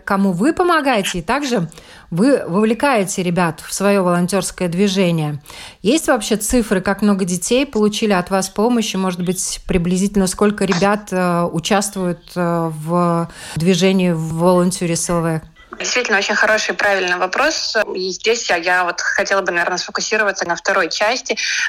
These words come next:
Speaker 2: Наше движение преследует две цели. Как вы правильно отметили, это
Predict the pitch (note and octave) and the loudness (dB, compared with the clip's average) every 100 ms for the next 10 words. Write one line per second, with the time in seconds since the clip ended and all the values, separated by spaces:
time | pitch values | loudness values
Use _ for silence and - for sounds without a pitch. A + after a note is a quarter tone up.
0 | - - F#3+ G3 A3 G3+ F#3 E3+ F#3 G3 | -8 -6 -2 0 0 -2 -4 -6 -4 -2
1 | B3 C#4 A3 - - - - G3 - A3 | -2 -2 -2 -2 -4 -4 -4 -6 -2 0
2 | A3 F3+ - E3 F#3+ E3+ - E3+ D3+ D#3 | 0 -4 -6 -6 -2 -2 -2 -2 -2 -4
3 | - - E3 E3+ E3 E3 E3+ E3 E3 D#3 | -8 -10 -4 -2 -2 -4 -4 -6 -2 -2
4 | - E3 | -2 -4